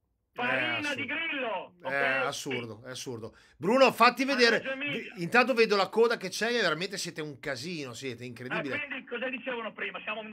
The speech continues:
Speaker 1: più, più di duecento, siamo tutti qui.
Speaker 2: Ma
Speaker 1: Siamo
Speaker 2: de-, mi ha detto
Speaker 1: guardati dei, dei
Speaker 2: trecento,
Speaker 1: cartelli.
Speaker 2: o-, oggi trecento a Brescia, duecento a Mantova, trecento in, eh, in, eh, Toscana. Cioè, sia-, siamo,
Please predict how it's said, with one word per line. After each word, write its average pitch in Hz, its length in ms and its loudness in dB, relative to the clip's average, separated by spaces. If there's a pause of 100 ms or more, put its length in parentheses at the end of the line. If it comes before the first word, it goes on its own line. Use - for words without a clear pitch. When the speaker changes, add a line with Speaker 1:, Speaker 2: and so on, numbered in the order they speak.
Speaker 1:
più, 262 300 -4
più 247 100 -8
di 262 80 -6
duecento, 226 920 -8 (340)
siamo 196 300 -8
tutti 233 280 -8
qui. 233 460 -6 (240)
Speaker 2:
Ma 156 160 0
Speaker 1:
Siamo 202 160 4
Speaker 2:
de-, - 0 -
mi 185 140 4
ha 233 40 6
detto 220 260 6
Speaker 1:
guardati 190 300 0
dei, 220 100 4
dei - 0 -
Speaker 2:
trecento, - 80 0
Speaker 1:
cartelli. - 260 0
Speaker 2:
o-, 190 380 2
oggi 214 280 4
trecento 226 600 0
a 233 60 4
Brescia, 165 520 0
duecento 208 760 -2
a 226 40 2
Mantova, 143 800 -2
trecento 220 840 -2
in, 220 220 -2
eh, 208 280 -2 (240)
in, 190 560 -2
eh, 185 400 0
Toscana. 160 840 2 (140)
Cioè, 143 160 -8
sia-, 160 180 -4
siamo, 175 560 0